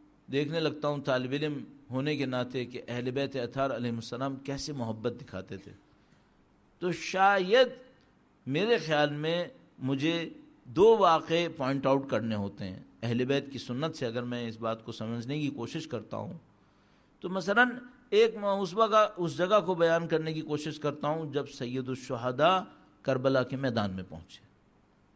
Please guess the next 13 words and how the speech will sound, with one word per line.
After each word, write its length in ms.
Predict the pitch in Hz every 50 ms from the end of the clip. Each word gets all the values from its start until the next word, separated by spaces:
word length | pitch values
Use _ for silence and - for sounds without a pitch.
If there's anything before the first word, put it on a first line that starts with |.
| _ _ _ _ _ _ _ _ _ _ _ _ -
جب 180 | 139 190 196 -
کربلا 380 | - 214 214 220 240 240 247 240
کے 120 | - 214
میدان 360 | 220 214 220 214 220 214 214 208
میں 120 | 214 208 208
پہنچے 480 | 220 196 190 180 - - 180 165 160 - - - - - _ _ _ _ _ -
اور 140 | 151 151 151
بنی 360 | 143 131 151 175 190 196 190
اسد 320 | 175 - - 180 175 175 -
ان 140 | 160 151
سے 140 | 147 - 170
ملنے 320 | 160 151 143 147 156 165 165
آئے، 400 | 156 147 147 147 139 135 131